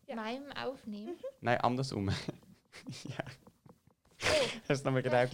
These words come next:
Speaker 3: gleich zuerst angeschickt.
Speaker 1: Ja.
Speaker 3: Jetzt ist gut.
Speaker 1: Okay.
Speaker 2: Soll ich noch klatschen, oder?
Speaker 1: Äh, nee, wenn wir alle, ah, doch. Okay.
Speaker 2: <laughs>
Speaker 3: Schon gemacht.
Speaker 2: Wow, ich find dieses
Speaker 3: Darf ich nochmal
Speaker 2: Klatschen
Speaker 3: die
Speaker 2: schon krass.
Speaker 3: Ohrringe begutachten?
Speaker 2: Ja, natürlich.
Speaker 3: Jetzt nachher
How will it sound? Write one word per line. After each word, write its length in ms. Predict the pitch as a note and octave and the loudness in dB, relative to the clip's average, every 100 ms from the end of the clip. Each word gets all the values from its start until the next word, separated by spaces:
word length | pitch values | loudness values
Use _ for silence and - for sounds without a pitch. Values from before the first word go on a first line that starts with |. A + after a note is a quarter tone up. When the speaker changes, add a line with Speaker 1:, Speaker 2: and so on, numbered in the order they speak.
| C3+ | 2
Speaker 3:
gleich 140 | C3+ | 2
zuerst 260 | - B2+ B2+ | 2 2 2
angeschickt. 400 | A#2+ B2+ - - | 0 -2 0 2
Speaker 1:
Ja. 80 | - | 2
Speaker 3:
Jetzt 120 | - | 2
ist 140 | C3+ | -2
gut. 140 | - G#2+ D4 | -2 -2 -2
Speaker 1:
Okay. 220 | C#4+ A#3 - - - | -2 -4 -8 -20 -2
Speaker 2:
Soll 140 | B3+ | 2
ich 80 | B3+ | 2
noch 160 | A#3 A3+ | 2 -6
klatschen, 440 | - - - - E4+ D#4 | -14 -16 -16 -16 -12 -8
oder? 500 | A#3 G#3 G3+ G3+ G#3 - _ _ C4+ | -8 -8 -10 -12 -14 -18 _ _ -4
Speaker 1:
Äh, 160 | D#4 | -2
nee, 260 | C4 B3 A#3 | 2 2 2
wenn 100 | A#3 | 2
wir 140 | A3+ | 2
alle, 120 | A3 A3+ C4 | 10 12 12
ah, 100 | C4 | 8
doch. 200 | A3+ - - D#4+ | 6 0 -4 -2
Okay. 380 | C#4+ C4+ B3 - - - - | 2 2 0 -4 -16 -20 -6
Speaker 2:
<laughs> 100 | A#3+ A#3+ - - - C#4 - E4 - C#5 B4 | -4 -4 -6 -14 -16 -14 -14 -14 -6 0 2
Speaker 3:
Schon 260 | D4+ D4 C#4+ | 4 4 4
gemacht. 240 | D#4 D4 B3+ - - - - - - - - - | 2 0 -2 -4 -10 -10 -12 -18 -18 -18 -6 4
Speaker 2:
Wow, 220 | A#3 A#3 | 6 6
ich 340 | A3+ - - - | 4 -2 -14 -6
find 220 | A#3+ A#3 - - | -4 -4 -10 -10
dieses 140 | A#2 | 0
Speaker 3:
Darf 180 | C#3 D3 | 2 4
ich 80 | F#3 | 4
nochmal 260 | F#3+ F3+ F3+ | 4 4 4
Speaker 2:
Klatschen 80 | |
Speaker 3:
die 60 | F3+ | 2
Speaker 2:
schon 220 | - D3 | 2 2
krass. 100 | D3+ | 2
Speaker 3:
Ohrringe 260 | D#3 D#3+ D#3+ | 4 4 2
begutachten? 400 | D#3+ D#3 A#3 G#3+ | -6 -6 -6 -6
Speaker 2:
Ja, 220 | F#3 F#3 | -8 -12
natürlich. 320 | - _ - _ _ _ _ _ _ _ _ _ _ - - _ _ _ _ _ _ | -18 _ -20 _ _ _ _ _ _ _ _ _ _ -20 -20 _ _ _ _ _ _
Speaker 3:
Jetzt 260 | B2+ C#3 - | -2 0 4
nachher 300 | C#3+ D3+ | 4 4